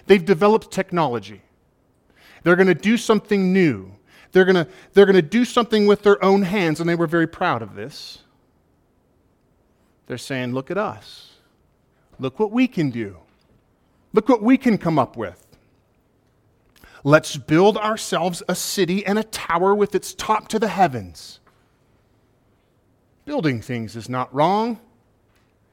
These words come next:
but then comes the desire of their hearts. "Ah, let us make a name for ourselves,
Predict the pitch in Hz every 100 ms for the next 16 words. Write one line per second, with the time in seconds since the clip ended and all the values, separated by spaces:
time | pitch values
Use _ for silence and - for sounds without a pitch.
0 | _ _ _ _ 120 - 156 185 143 160
1 | 180 _ _ - 143 131 113 127 123 101
2 | 127 135 151 143 120 131 139 - 101 -
3 | - - - - _ _ _ _ _ _
4 | _ - 98 101 139 135 - 147 139 131
5 | 123 135 165 185 - 170 147 127 - 131
6 | 107 92 - -